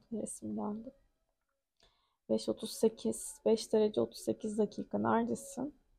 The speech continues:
Bir dakika. İki Ağustos. İki Ağustos yani Salı sabahı beş sıfır altıda Merkür Satürn karşıt. Bu demek oluyor ki iki Ağustos,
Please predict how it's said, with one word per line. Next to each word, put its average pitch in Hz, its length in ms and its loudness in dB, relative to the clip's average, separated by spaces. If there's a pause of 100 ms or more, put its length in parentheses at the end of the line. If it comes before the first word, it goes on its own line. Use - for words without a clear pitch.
(560)
Bir 220 100 -10
dakika. 208 440 -6 (840)
İki 320 180 4
Ağustos. 262 800 2 (1300)
İki - 260 6
Ağustos 220 840 2
yani 202 260 2
Salı 254 300 4
sabahı 202 640 4
beş 277 380 8
sıfır - 440 4
altıda 240 460 10
Merkür 262 440 4
Satürn 262 480 0
karşıt. - 520 2 (800)
Bu 247 100 0
demek 294 340 10
oluyor 294 320 8
ki - 140 -10
iki - 260 6
Ağustos, 277 560 4